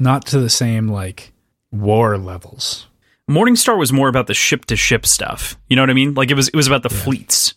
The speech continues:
Speaker 1: They
Speaker 2: So it elevated from the ground combat to fleet combat.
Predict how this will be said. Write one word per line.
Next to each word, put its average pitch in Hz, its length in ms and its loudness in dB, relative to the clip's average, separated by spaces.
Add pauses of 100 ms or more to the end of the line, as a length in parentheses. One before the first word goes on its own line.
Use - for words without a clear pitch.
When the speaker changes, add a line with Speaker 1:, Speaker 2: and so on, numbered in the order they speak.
(380)
Speaker 1:
They 151 140 0
Speaker 2:
So 151 120 4
it 127 60 4
elevated 131 440 2
from 117 280 2
the 113 60 -2
ground 117 320 0
combat 107 420 0
to - 80 -10
fleet 117 240 -4
combat. - 480 -4